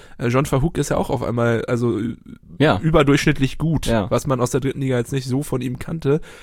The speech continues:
Speaker 1: dass es vielleicht dann wirklich so ist, dass es bei diesen, äh, körperlich, äh, versierten Spielern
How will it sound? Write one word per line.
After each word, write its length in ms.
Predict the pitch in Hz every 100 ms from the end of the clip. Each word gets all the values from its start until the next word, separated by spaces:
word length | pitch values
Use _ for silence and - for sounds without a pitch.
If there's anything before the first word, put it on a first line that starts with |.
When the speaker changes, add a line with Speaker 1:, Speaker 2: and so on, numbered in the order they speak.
| - -
Speaker 1:
dass 160 | - 139
es 80 | 143
vielleicht 280 | 147 143 143
dann 120 | 139
wirklich 300 | 143 143 127
so 120 | 120
ist, 220 | 113 -
dass 140 | 127 -
es 120 | 120
bei 120 | 127
diesen, 480 | 120 127 123 123 120
äh, 300 | 120 120 117 -
körperlich, 680 | 131 147 156 143 143 -
äh, 140 | - 127
versierten 460 | 127 120 135 123
Spielern 500 | 123 - 147 151 156